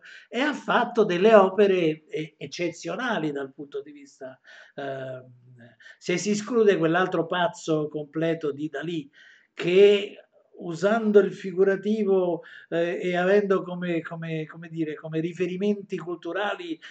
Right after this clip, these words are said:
Raffaello e Tiziano, e quindi dipinge-,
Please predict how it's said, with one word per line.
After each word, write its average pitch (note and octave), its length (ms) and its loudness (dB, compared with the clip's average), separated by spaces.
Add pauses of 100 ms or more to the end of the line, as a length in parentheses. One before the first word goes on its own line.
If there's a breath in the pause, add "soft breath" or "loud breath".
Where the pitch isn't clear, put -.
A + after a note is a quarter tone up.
(120 loud breath)
Raffaello F3 1120 0 (240 loud breath)
e D#3+ 160 -4
Tiziano, E3 720 0
e D#3 60 -4
quindi F3+ 280 -8
dipinge-, E3 600 -6